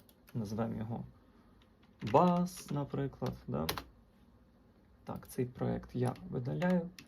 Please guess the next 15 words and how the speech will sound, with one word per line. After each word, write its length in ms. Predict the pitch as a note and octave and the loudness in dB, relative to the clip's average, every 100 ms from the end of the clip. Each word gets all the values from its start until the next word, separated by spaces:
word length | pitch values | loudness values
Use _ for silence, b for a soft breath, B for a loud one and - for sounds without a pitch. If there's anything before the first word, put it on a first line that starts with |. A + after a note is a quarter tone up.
| B B B B B - - | B B B B B -14 -2
І 120 | E3+ | 2
тепер, 340 | F3+ - C3+ B2 | 2 4 4 4
дивіться, 340 | A2+ G#2+ A#2+ | 2 2 4
я 120 | B2+ | 4
натискаю 400 | B2 A#2+ - B2+ | 4 2 2 4
кнопочки, 720 | B2+ D#3+ D#3+ B2+ - A#2+ A#2+ | 4 0 0 -4 0 0 0
сигнал 400 | - A2+ A#2 B2+ | 0 -2 4 4
пішов, 400 | B2 - - G#2 | 2 -2 0 2
лампочка 500 | A#2 A#2+ - - - | 2 2 0 -2 0
рухається. 580 | G#2 G#2+ - - A2 G#2+ - - B B B B - - - - - - - _ _ - | 0 0 0 -2 -2 -4 -10 -20 B B B B -20 -20 -20 -20 -20 -20 -20 _ _ -4
В 40 | |
браузері 540 | A#2+ C3+ A2 F#2+ A2+ G#2 | 4 6 6 2 0 0
ми 140 | A2 | 0
можемо 340 | G#2+ - - - | -2 -6 -10 -2
обрати 460 | A#2+ A2+ G#2 - | 2 2 2 -2